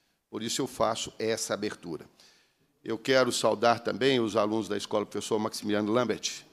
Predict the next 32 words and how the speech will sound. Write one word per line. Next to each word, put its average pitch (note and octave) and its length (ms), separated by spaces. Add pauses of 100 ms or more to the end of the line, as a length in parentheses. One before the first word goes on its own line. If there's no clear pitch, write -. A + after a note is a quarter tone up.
(680)
Eu A#2+ 180
não B2+ 160
conheço B2+ 580
ainda A2+ 640 (360)
Córrego A2 580 (400)
do A2 80
Bom, G#2 340 (560)
Córrego A#2+ 560 (140)
do A2 140
Bom A#2 160
Jesus, G2+ 520
não A2+ 200
conheço, G2 600
mas - 540 (500)
me D3+ 120
foi D3+ 200
solicitado C3 720
um A#2+ 60
recurso A#2 420
para G#2+ 80
essa G2+ 180
escola A#2 480
e G2+ 80
foi A2 220
depositado G2+ 800
no G#2 80
mês G#2+ 200
passado. A#2 640 (1000)
A - 40
senhora A#2 220
é A#2+ 40
diretora? A2 540